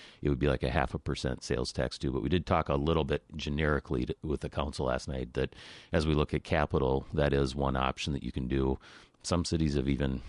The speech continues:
you know, done it for regional trail or regional street projects, too. So, I mean, it's not just trails and parks, but it would, does require to be approved by the voters. And, uh, so we'll be having,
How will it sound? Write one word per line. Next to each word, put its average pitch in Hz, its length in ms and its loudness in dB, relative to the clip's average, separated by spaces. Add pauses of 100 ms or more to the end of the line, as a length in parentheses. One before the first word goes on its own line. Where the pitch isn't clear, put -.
(160)
you 76 140 -2
know, 65 100 0
done 69 260 0
it 69 120 -6
for 65 200 -4
regional 67 460 -2
trail 73 360 2
or 65 180 0
regional 71 520 0 (160)
street - 320 0
projects, 64 440 -2
too. 65 240 0
So, 69 200 0
I 65 100 -2
mean, 67 120 -2
it's - 160 -4
not 82 180 0
just - 260 -2
trails 69 360 0
and 71 100 -4
parks, 65 320 -2
but 69 200 -2 (500)
it 82 140 2
would, 82 280 2 (160)
does 82 240 2
require 76 480 2
to 69 80 -2
be 65 120 -4
approved 71 300 -4
by 65 140 -2
the 65 100 -4
voters. 67 640 -2
And, 62 200 -4 (800)
uh, - 100 -2
so - 160 0
we'll 73 100 2
be 71 120 0
having, 69 340 0